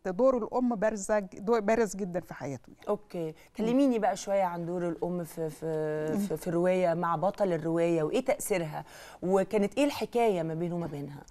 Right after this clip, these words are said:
Speaker 1: يعني، هي الأم في، في، يعني، بتظهر من خلال، هي ما بتظهرش كشخصية واضحة، لكن من
Speaker 2: آه.
Speaker 1: خلال ذكرياته عنها، من خلال الذكريات اللي الراوي بيتكلم عنها. آه، وهي أم، يعني، ب-،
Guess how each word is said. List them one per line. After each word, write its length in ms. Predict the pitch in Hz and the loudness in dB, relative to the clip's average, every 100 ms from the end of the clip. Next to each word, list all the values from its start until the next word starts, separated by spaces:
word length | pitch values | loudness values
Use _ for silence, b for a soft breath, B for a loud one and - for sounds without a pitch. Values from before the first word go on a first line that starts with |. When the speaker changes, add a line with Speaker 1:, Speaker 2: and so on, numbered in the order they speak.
| B B B B - | B B B B 0
Speaker 1:
يعني، 280 | 208 233 269 | 4 4 4
هي 520 | 285 285 277 269 262 | 4 4 6 4 4
الأم 680 | 214 202 - 220 233 208 175 | 0 -4 -2 2 2 2 -2
في، 380 | - - 180 180 | -4 0 2 0
في، 140 | 185 - | -4 -2
يعني، 220 | 190 165 | 0 2
بتظهر 520 | 330 - 247 247 226 | -2 2 2 4 2
من 160 | 196 190 | 2 -2
خلال، 440 | - 190 196 262 | -4 0 4 4
هي 140 | 226 247 | 6 4
ما 60 | |
بتظهرش 500 | 226 220 180 226 - | 4 0 0 2 0
كشخصية 600 | 233 185 180 - 214 220 | -4 -8 -8 -2 0 2
واضحة، 420 | 196 180 - - 208 | 4 2 0 0 2
لكن 300 | 233 254 220 | 2 2 0
من 120 | 214 | -2
Speaker 2:
آه. 100 | - | -2
Speaker 1:
خلال 280 | 202 233 220 | 4 4 4
ذكرياته 640 | 214 - 185 185 185 165 | -2 0 2 2 2 0
عنها، 340 | 165 190 254 349 - B B | -2 -4 -4 -6 -12 B B
من 100 | 208 | -4
خلال 320 | 175 - 214 208 | -2 0 2 2
الذكريات 520 | 175 196 196 202 208 | 0 -2 4 4 4
اللي 120 | 196 | 0
الراوي 240 | 175 202 | 2 2
بيتكلم 440 | 175 - 185 185 160 | 0 -4 -4 -2 -2
عنها. 380 | 160 180 240 294 - B B B B | -2 -2 -4 -6 -10 B B B B
آه، 480 | - 196 196 196 196 | 4 6 6 6 6
وهي 920 | 202 208 202 214 220 220 220 233 311 | 4 0 0 2 4 2 2 4 4
أم، 240 | 277 277 339 359 339 - | 6 4 4 -2 -10 -6
يعني، 360 | 208 196 202 | -4 -2 -4
ب-، 280 | 202 190 190 | -8 -10 -12